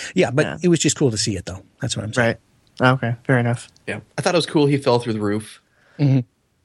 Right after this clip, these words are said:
Speaker 2: That was hilarious. <laughs>
Speaker 1: Now, one thing that is glaringly missing from the movie is the, um, the sealing resin. Like
Speaker 3: Oh,
Speaker 1: the,
Speaker 3: yeah.
Speaker 1: the special seal patches that they have.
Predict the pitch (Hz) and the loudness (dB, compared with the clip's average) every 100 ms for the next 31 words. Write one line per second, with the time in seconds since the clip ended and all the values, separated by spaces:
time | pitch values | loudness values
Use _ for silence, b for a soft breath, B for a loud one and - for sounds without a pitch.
0 | _ _ - 135 185 170 165 135 127 120 | _ _ 0 2 4 2 2 0 0 -2
1 | 127 135 - 143 190 151 160 - 285 - | -4 -4 -2 0 0 -2 -6 -10 -12 -12
2 | - - _ - 185 196 - 170 156 214 | -16 -18 _ -10 0 0 0 0 2 2
3 | 226 196 156 131 117 123 151 185 175 143 | 4 2 4 2 0 -2 0 2 4 4
4 | 127 120 113 113 104 120 107 104 123 127 | 4 4 2 -2 0 0 0 -2 0 2
5 | 139 120 110 127 120 113 123 117 113 107 | 2 0 0 2 0 0 -2 0 0 0
6 | 101 101 _ _ _ 139 113 - 190 147 | -2 -6 _ _ _ 0 2 4 4 4
7 | 113 104 95 92 - _ _ - 123 - | 2 -2 -4 -8 -16 _ _ -4 -2 0
8 | - 143 127 147 135 113 131 113 - 123 | 0 0 0 0 0 0 0 0 2 2
9 | 113 92 - 101 - 90 - - - | 2 -2 -4 -6 -8 -8 -10 -12 -18